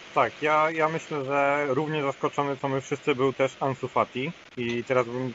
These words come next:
kilka słów o tym młodym skrzydłowym, który miał ostatnio wielkie trudności ze zdrowiem i perypetie zdrowotne miał takie, których pewnie nikt z nas się nie spodziewał i bardzo na tym ucierpiała i Barcelona, i sam Ansu Fati.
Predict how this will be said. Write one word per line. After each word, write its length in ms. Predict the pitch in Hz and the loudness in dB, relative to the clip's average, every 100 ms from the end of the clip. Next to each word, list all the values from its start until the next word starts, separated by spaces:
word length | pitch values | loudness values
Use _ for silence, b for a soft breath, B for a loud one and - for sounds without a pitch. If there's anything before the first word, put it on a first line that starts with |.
| - | -8
kilka 340 | - 131 139 | -4 0 2
słów 220 | 127 131 131 | 0 -2 -4
o 60 | |
tym 180 | 123 127 | -4 -4
młodym 640 | 131 127 110 117 117 117 | 0 0 0 -4 -4 -8
skrzydłowym, 800 | 110 - 120 113 110 101 101 104 101 - - - - | -12 -12 -4 0 0 -2 -8 -10 -12 -20 -20 -20 -4
który 140 | 120 | 0
miał 220 | 123 120 | 2 2
ostatnio 680 | 117 - 120 - 120 117 110 110 107 | 0 2 0 2 0 2 0 -2 -2
wielkie 540 | 127 117 101 113 104 | 2 2 0 -2 -2
trudności 520 | - 113 113 110 - | -4 -6 -4 -6 -6
ze 140 | 101 104 | -4 -2
zdrowiem 360 | 110 107 101 | 2 2 0
i 120 | 101 | -6
perypetie 500 | 92 107 101 113 - | -6 -6 -4 -4 -2
zdrowotne 540 | 110 104 104 107 - 107 | -2 0 2 0 0 -4
miał 160 | 107 | -4
takie, 320 | 104 110 - 104 | -2 -2 -2 -4
których 220 | 107 104 | -6 -4
pewnie 240 | 110 107 | -4 -4
nikt 200 | 107 107 | -4 -4
z 40 | 107 | -2
nas 340 | 107 104 - - B B B - | -4 -4 -12 -20 B B B -18
się 140 | - 127 | -4 0
nie 100 | 139 | 0
spodziewał 480 | - 151 151 151 147 | 2 6 8 8 6
i 300 | 135 131 135 | 4 0 -2
bardzo 340 | 123 139 123 | 8 8 8
na 120 | 127 120 | 4 2
tym 160 | 135 | 0
ucierpiała 580 | 127 - 123 131 123 120 | -2 0 2 4 6 6
i 40 | |
Barcelona, 680 | 135 143 - 139 139 135 120 | 6 4 4 2 4 2 0
i 220 | 117 113 | -2 -6
sam 280 | 107 127 117 | -4 -2 0
Ansu 220 | 113 113 | -2 -6
Fati. 380 | 110 107 - 160 | -2 -2 -2 -8